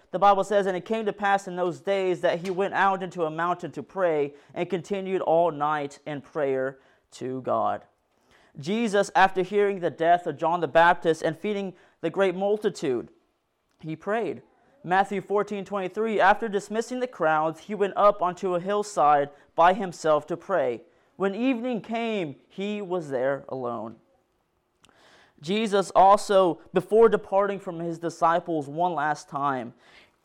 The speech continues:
in John seventeen, this chapter is a prayer that Jesus prayed. In this prayer, he prayed for himself. He prayed for those that are his. He prayed that they would be kept,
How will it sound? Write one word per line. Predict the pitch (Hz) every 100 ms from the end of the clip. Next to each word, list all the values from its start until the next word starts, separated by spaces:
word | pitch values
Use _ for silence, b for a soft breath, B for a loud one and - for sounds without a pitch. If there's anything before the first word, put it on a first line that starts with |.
| -
in | 165 156
John | - 196 196 190
seventeen, | 202 190 180 165 208 196 180 135 - b b
this | 175 202
chapter | - 208 196 202 180 151 127 - _ _ -
is | 165
a | 160
prayer | - 180 165 147 127 135 _
that | 135
Jesus | 131 143 131 127
prayed. | - 113 110 - _ b b
In | 226
this | - -
prayer, | 226 226 220
he | 190
prayed | 208 - 226 220
for | 202 185
himself. | 165 - 160 139 139 - b
He | 226
prayed | 220 240 247 247
for | 233
those | 202 208 214 185
that | 180
are | 170 165
his. | 175 196 190 175 - b b
He | - 214
prayed | - 226 208
that | 208
they | 208
would | 202 175
be | 175
kept, | - 202 175 143